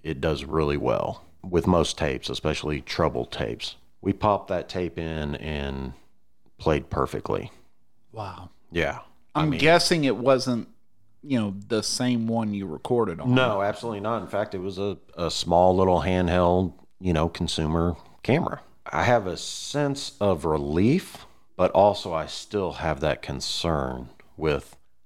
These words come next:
Speaker 1: I don't wanna leave these tapes with anybody.
Speaker 2: Right.
Speaker 1: You know? So
Speaker 2: Yeah, that's your only copy.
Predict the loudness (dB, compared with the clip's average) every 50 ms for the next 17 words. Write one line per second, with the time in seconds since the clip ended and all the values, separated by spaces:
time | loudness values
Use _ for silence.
0 | -12 -4 0 2 2 2 2 0 0 0 -2 -2 -2 -2 -4 -4 -2 0 0 0
1 | 0 0 -4 -6 -4 0 2 4 4 4 2 -2 -10 -10 -12 -12 -14 -18 -20 -12
2 | -2 0 2 2 2 2 -2 -6 -6 -6 -8 -10 -12 -14 -20 -20 -20 -10 -2 2
3 | 4 4 4 4 0 -2 2 4 4 4 4 4 4 2 2 2 2 4 4 4
4 | 4 4 4 4 4 6 6 4 4 0 0 2 4 4 6 6 4 2 -2 -6
5 | -8 -8